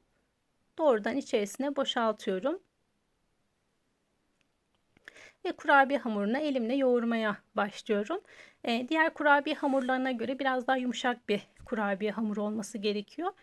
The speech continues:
Yarım su bardağı daha tekrardan un ilavesi yapıyorum. Eğer çok yapışkan bir haldeyse birazcık daha un ilavesi yapabiliriz. Un ilavesi yumurtanın büyüklüğüne göre değişiklik gösterecektir.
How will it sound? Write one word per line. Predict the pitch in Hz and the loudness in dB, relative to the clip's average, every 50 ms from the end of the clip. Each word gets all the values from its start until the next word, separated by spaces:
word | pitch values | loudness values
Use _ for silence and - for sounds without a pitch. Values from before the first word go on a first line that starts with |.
| _ - - - - - _ _ - | _ -20 -20 -20 -20 -20 _ _ 0
Yarım | 311 330 320 311 | 0 2 2 0
su | - - 277 240 | -2 -2 -2 0
bardağı | 233 233 226 214 262 277 285 254 | 0 0 0 0 0 0 2 4
daha | 262 254 254 | 4 4 4
tekrardan | 254 - 262 - - 226 202 196 185 - 240 214 196 - _ | 4 0 -6 -2 0 0 0 0 0 -2 -6 -6 -6 -8 _
un | 269 262 233 220 | -4 -4 -2 -2
ilavesi | 240 208 220 208 208 202 220 208 - - | -2 -2 -2 -2 -2 -2 -4 -4 -4 -6
yapıyorum. | 208 208 - 262 262 269 | -6 -4 -4 -4 -4 -4
Eğer | 277 254 254 247 240 | -4 -4 -4 -4 -4
çok | - - 277 - - | -6 -8 -8 -2 -2
yapışkan | 254 247 - - - - - 247 247 233 | -2 -2 -2 -8 -8 -2 -2 0 0 0
bir | 240 | -2
haldeyse | 226 - 262 247 240 220 240 226 226 - - - 302 359 381 - - - _ _ - | 0 0 0 0 0 0 0 -2 -2 -2 -2 -2 -2 -2 -2 -8 -20 -20 _ _ -2
birazcık | 320 269 233 220 214 226 226 - | 0 2 2 2 0 -2 -2 2
daha | 247 254 269 285 - _ _ _ _ _ _ _ - - - - | 2 2 2 2 -2 _ _ _ _ _ _ _ -20 -18 -4 -2
un | 277 254 | -2 0
ilavesi | 240 233 226 214 196 196 220 220 - - 269 | 0 0 -2 -2 -2 -2 -4 -6 -6 -4 -4
yapabiliriz. | 262 254 - 254 208 226 220 214 233 233 311 403 - - _ - - - - _ _ | -4 -2 -2 -2 -2 -2 -4 -4 0 0 0 -2 -2 -8 _ -20 -20 -20 -20 _ _
Un | 339 330 320 | -2 0 0
ilavesi | 302 294 277 254 240 233 240 233 - - | 2 4 4 4 4 2 -2 -6 -2 -2
yumurtanın | 277 262 269 269 - 277 254 254 240 | 0 0 0 0 0 0 2 2 0
büyüklüğüne | 254 262 247 - 254 262 254 240 | 0 -2 -2 -2 0 0 2 2
göre | 226 196 202 226 254 226 | 2 2 2 2 4 4
değişiklik | 254 254 226 - - - - 254 - _ | 2 0 0 -2 -8 -8 -10 -10 -2 _
gösterecektir. | 262 247 247 - - 247 233 220 208 247 226 208 - - - 349 - | 2 2 2 2 0 0 0 2 2 0 0 0 -4 -6 -6 -6 -6